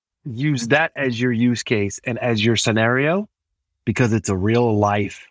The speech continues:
happening, breathing entity. And then have your people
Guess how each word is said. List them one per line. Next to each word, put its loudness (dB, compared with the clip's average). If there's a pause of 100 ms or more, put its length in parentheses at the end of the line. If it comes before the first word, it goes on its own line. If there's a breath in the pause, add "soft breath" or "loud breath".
(260)
happening, -2
breathing 2
entity. -6 (540 loud breath)
And 0
then 0
have -2
your 0
people -4